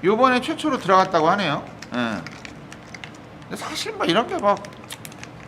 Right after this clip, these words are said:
기술력은 뭐 좋아져서 좋겠지만 뭐 그닥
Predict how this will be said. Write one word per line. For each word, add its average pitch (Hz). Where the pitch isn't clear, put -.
기술력은 240
뭐 208
좋아져서 190
좋겠지만 151
뭐 143
그닥 156